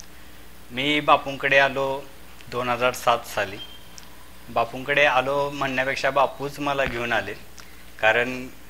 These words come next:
मी आधी, अ, साईनाथांची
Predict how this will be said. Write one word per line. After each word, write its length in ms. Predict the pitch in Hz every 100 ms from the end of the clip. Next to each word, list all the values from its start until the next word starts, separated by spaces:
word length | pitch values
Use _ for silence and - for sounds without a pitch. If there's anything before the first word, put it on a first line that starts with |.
| - - - - - - -
मी 180 | 135
आधी, 420 | 143 131 143 147 143
अ, 480 | 117 120 117 113 113 - - -
साईनाथांची 840 | 131 139 143 139 147 143 147 147